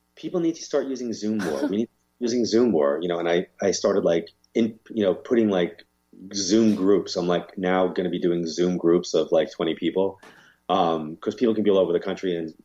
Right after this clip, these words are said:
it's a way of teaching and learning. So this has been something that I've been working on since last August, where I've been talking about it. And then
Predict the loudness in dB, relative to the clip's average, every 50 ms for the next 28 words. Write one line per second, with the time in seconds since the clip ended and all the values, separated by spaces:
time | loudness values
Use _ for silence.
0 | _ _ -10 -8 -6 -4 -2 0 0 2 2 2 2 2 0 -2 -4 -4 -4 -4
1 | -6 -4 -2 0 0 2 2 0 -2 -4 -4 -2 0 0 0 0 -4 -10 _ _
2 | _ _ _ _ _ _ _ _ _ _ -6 -2 -2 0 0 0 0 0 0 0
3 | 0 -2 -2 -2 -2 -2 0 2 2 2 0 -2 -4 -2 -2 -2 -2 -2 -6 -6
4 | -6 -6 -8 -10 -10 -10 -8 -4 0 0 0 0 0 -4 -6 -2 -2 2 2 2
5 | 0 0 -2 0 0 0 0 -2 -4 -2 -4 -2 -2 -2 -2 0 2 2 2 2
6 | 0 -4 -6 -2 0 2 2 2 0 0 -4